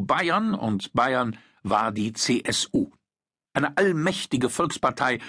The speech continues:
so fest verankert in der weiß-blauen Identität, dass sie sich einbilden durfte, das schöne Bayernland und seine barocke Lebensart erfunden zu haben.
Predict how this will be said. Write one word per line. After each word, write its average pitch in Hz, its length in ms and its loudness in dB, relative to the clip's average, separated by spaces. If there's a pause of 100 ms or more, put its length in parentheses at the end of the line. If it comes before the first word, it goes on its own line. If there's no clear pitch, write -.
(220)
so 349 200 4
fest - 500 -2
verankert 175 640 2
in 123 140 -2
der 107 140 0
weiß-blauen 123 760 2
Identität, 120 640 0 (400)
dass 139 160 2
sie 147 120 2
sich 123 280 0
einbilden 156 600 2
durfte, 127 400 0
das 107 160 0
schöne 196 400 2
Bayernland 135 720 0
und 110 100 0
seine 104 300 0
barocke 98 480 0
Lebensart 95 760 -2 (320)
erfunden 107 680 -4
zu - 320 -2
haben. - 300 -10